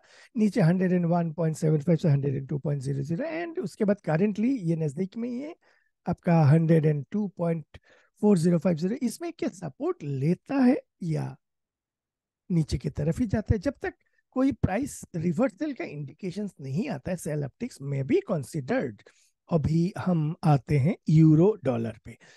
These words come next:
यूरो डॉलर में भी वीकली जो क्लोज दिया है वो है वन पॉइंट ज़ीरो सिक्स सिक्स ज़ीरो। अभी जो सपोर्ट हमारा लेवल था, that one point zero seven, उसको स्ट्रॉन्ग क्लोज दिया हुआ है।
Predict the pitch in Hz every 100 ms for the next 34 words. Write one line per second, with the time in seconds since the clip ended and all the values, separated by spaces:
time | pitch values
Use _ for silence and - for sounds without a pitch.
0 | _ - 233 302 302 269 277 269 269 240
1 | 294 226 220 247 240 240 226 202 190 165
2 | 170 185 220 175 185 214 277 175 170 165
3 | 156 143 147 156 160 _ - - 254 -
4 | - - _ _ - - _ - - -
5 | 127 143 120 110 _ _ _ _ _ _
6 | 226 175 214 220 220 143 220 196 - 147
7 | - 285 330 - 151 165 165 175 151 135
8 | 151 254 240 - _ _ _ _ _ _
9 | 151 160 - 160 165 147 160 135 160 175
10 | 147 147 185 165 - 196 - - 180 180
11 | 170 - 156 156 147 139 120 123 117 110
12 | 110 98 92